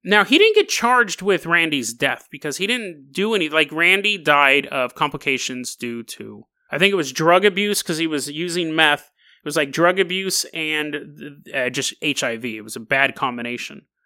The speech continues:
So the cops go because you can't practice medicine without a license. The cops go to the place. They see the mess. They obviously know that it's not legal. The ozone machine that was pumping blood in and out of this dude, he wouldn't clean.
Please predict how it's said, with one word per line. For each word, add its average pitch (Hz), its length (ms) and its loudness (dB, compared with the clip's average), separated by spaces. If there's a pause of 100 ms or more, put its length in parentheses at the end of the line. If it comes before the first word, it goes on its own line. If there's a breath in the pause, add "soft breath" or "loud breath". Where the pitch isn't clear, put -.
(120)
So - 160 0
the 240 80 2
cops 277 340 4
go 170 320 6
because 160 380 0
you 175 100 -4
can't 277 380 4
practice - 580 2
medicine 165 400 2
without 135 220 2
a 123 40 0
license. 127 400 -2
The - 80 -8
cops 233 240 4
go 202 140 2
to 190 80 0
the 180 80 -2
place. 165 380 0
They 160 200 -2
see 196 600 0
the 165 140 -2
mess. 156 420 2
They 165 100 4
obviously 190 500 4
know 139 280 0
that 117 260 -4 (500 soft breath)
it's - 160 -6
not 156 220 2
legal. 135 400 -2 (160 soft breath)
The 160 140 -2
ozone 214 400 6
machine 233 460 2
that 196 120 4
was 156 140 -2
pumping 190 360 -2
blood 180 220 6
in 180 180 0
and 165 120 2
out 160 160 6
of 185 60 -6
this 190 180 -2
dude, 214 320 -2 (180 soft breath)
he 196 120 0
wouldn't 190 360 4
clean. 151 460 -2